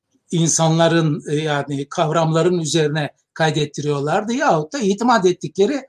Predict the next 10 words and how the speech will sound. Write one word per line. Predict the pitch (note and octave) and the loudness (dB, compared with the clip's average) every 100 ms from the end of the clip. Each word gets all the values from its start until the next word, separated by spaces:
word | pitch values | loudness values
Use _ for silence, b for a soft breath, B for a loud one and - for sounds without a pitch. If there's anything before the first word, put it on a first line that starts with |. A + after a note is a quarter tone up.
| b b | b b
papazlar | - A3+ G3+ F#3 D3 | 2 4 4 2 0
üzerine. | B2+ B2 - - _ - - _ _ _ _ _ _ _ _ _ _ _ _ _ _ _ - | -4 -8 -12 -18 _ -20 -20 _ _ _ _ _ _ _ _ _ _ _ _ _ _ _ -6
Ha, | F#3 - _ _ | -6 -6 _ _
şimdi | - - C4+ B3+ G3+ - _ _ _ _ _ | -8 -2 0 2 0 -4 _ _ _ _ _
madem | D3+ D#3 G3+ C#4+ C#4+ - | -2 2 4 4 2 0
ki | F3 C3 B2+ _ _ _ _ | -6 -6 -8 _ _ _ _
Osmanlı, | D#3 D3+ - F#3 A3+ A3+ F#3 D3 B2+ _ _ - | -4 -4 0 4 4 4 2 0 -6 _ _ -10
e, | D3+ D#3 D3 | -6 -4 -2
mevzuatı | D3 F3 E3+ D#3+ D3+ D3+ E3 | 0 0 0 0 0 0 -2
geçerlidir, | D3+ D3 D#3 D3 D3+ C3+ C3+ - | -2 -2 -2 -2 -6 -10 -14 -16